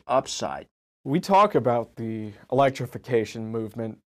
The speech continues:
Speaker 2: There's multiple government incentives out there, such as the Inflation Reduction Act, that really prioritize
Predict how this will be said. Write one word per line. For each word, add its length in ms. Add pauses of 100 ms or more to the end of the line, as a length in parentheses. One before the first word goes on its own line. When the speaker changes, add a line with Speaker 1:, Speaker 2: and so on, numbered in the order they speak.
Speaker 2:
There's 340
multiple 460
government 480
incentives 580
out 220
there, 220
such 280
as 120
the 100
Inflation 600
Reduction 520
Act, 300 (340)
that 120
really 220
prioritize 1000